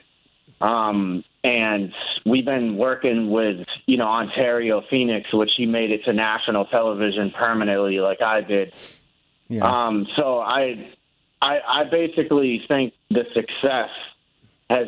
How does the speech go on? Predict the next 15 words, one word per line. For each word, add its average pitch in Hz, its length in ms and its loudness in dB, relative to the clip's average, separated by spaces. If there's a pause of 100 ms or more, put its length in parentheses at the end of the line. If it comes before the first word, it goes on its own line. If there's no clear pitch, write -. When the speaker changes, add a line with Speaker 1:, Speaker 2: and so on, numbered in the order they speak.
Speaker 1:
just 127 280 -2
been 113 260 0
basically, 113 840 2 (840)
I 117 140 2 (100)
found 143 320 0
my, 120 480 0 (220)
I 120 240 2
found 143 300 0
my 123 300 0
thing, 107 360 0 (500)
and 113 140 2
I'm 117 160 0
able 120 240 0
to 107 100 0
help, 117 320 -2